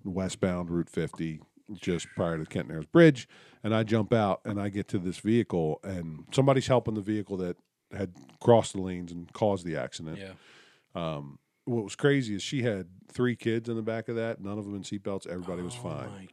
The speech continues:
Speaker 2: gosh.
Speaker 1: The vehicle they hit
Speaker 2: No seatbelts?
Speaker 1: Yeah, and they all were fine, like, walked out of that car.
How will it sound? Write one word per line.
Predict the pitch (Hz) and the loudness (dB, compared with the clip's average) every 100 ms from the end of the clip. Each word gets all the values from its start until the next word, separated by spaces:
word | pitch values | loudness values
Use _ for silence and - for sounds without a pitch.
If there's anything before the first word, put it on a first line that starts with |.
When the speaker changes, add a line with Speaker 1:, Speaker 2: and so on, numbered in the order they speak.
| - 113 | -20 -18
Speaker 2:
gosh. | 110 139 135 120 104 | -16 -16 -14 -8 -4
Speaker 1:
The | |
vehicle | 101 113 120 113 | 0 2 2 0
they | 95 87 | -2 -4
hit | - 151 120 | 8 8 10
Speaker 2:
No | 311 | 6
seatbelts? | - 202 226 220 262 269 - - | 2 0 -2 0 0 0 -4 -2
Speaker 1:
Yeah, | 107 92 - _ _ - | 0 0 -6 _ _ -10
and | 95 | -6
they | 95 | -2
all | 95 110 123 | 2 4 4
were | 113 | 2
fine, | - 104 95 101 - | 0 -4 -4 -6 -6
like, | 82 _ - | -10 _ -12
walked | 95 98 104 98 | -2 0 0 -2
out | 90 | -2
of | 85 | -2
that | 85 | -4
car. | 92 78 65 | -2 -2 -2